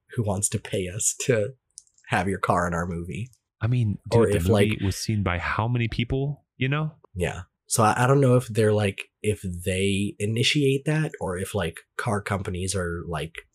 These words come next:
Speaker 1: just keeping their nose out and they're like, "Ooh, people, there, there's a new Avengers movie coming out." And they're like, are they contacting Marvel? And they're like, "Hey, we wanna put our car in your movie."
Speaker 2: Yeah, yeah. So apparently that's, like, a thing with Marvel,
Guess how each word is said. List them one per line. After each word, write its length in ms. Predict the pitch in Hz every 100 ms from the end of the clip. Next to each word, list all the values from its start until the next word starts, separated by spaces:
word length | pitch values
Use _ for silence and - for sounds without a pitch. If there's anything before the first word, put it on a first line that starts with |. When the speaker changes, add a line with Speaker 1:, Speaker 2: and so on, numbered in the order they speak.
| _
Speaker 1:
just 200 | 98 - -
keeping 300 | 107 92 92
their 140 | 87
nose 360 | 82 80 90 -
out 220 | 85 95
and 100 | 90
they're 160 | 90 85
like, 220 | 87 - - _ 127
"Ooh, 160 | 110 -
people, 360 | 117 110 107 104
there, 180 | 113 101
there's 220 | 107 101
a 40 |
new 180 | 110 113
Avengers 420 | 101 110 110 98 90
movie 240 | 87 85
coming 300 | - 87 90
out." 180 | 76 60
And 100 | 92
they're 120 | 87 82
like, 180 | 78 - - - _ _
are 160 | 92 95
they 240 | 98 104
contacting 720 | - - 92 95 92 - 80
Marvel? 460 | - 78 95 104 107
And 120 | 90
they're 120 | 85
like, 160 | 82 87
"Hey, 120 | - 78
we 160 | 82
wanna 200 | 82 82
put 160 | 85 82
our 100 | 69
car 160 | - -
in 60 | -
your 100 | 147 151
movie." 300 | 95 113 127 _ -
Speaker 2:
Yeah, 440 | 85 78 71 76 -
yeah. 340 | 80 78 76 85 _ _
So 300 | - - 107
apparently 580 | 98 - 131 147 110 104
that's, 220 | 98 -
like, 140 | 110
a 80 | -
thing 420 | - - 107 104
with 200 | 85 87 92
Marvel, 640 | 85 92 85 76 98